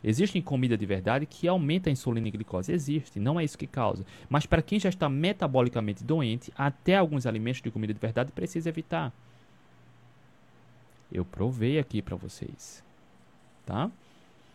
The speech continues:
Então, ah, eu não lembro quem foi, me desculpa, mas alguém falou que não tem hipertensão, mas o marido tem.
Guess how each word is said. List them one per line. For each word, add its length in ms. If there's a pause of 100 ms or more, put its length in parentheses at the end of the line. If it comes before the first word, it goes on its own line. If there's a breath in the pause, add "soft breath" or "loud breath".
(440 soft breath)
Então, 500
ah, 320
eu 120
não 120
lembro 220
quem 160
foi, 300
me 80
desculpa, 380
mas 200
alguém 180
falou 280
que 100
não 120
tem 140
hipertensão, 440
mas 160
o 40
marido 380
tem. 320